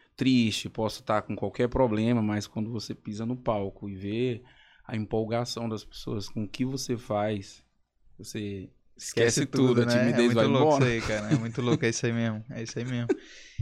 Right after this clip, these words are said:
Speaker 2: E como é que começou? Quando é que come-, tu, desde criança, foi a primeira vez que tu começou a ter contato com a música?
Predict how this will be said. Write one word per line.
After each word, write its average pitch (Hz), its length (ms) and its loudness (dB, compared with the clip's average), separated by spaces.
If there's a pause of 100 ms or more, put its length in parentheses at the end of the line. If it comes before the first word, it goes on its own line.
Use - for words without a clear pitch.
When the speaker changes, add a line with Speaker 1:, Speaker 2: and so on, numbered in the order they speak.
(120)
Speaker 2:
E 135 80 0
como 156 240 0
é 170 80 2
que - 60 -12
começou? 170 520 2
Quando 135 180 2
é 135 40 2
que - 60 -6
come-, 147 180 0
tu, 151 220 4
desde 170 320 6
criança, 156 840 2 (640)
foi 147 80 4
a 139 40 4
primeira 147 360 2
vez 135 300 4
que - 80 -6
tu - 160 -6
começou 127 560 2
a 123 40 8
ter 123 200 2
contato 123 400 4
com 131 80 2
a 127 60 6
música? 131 1000 4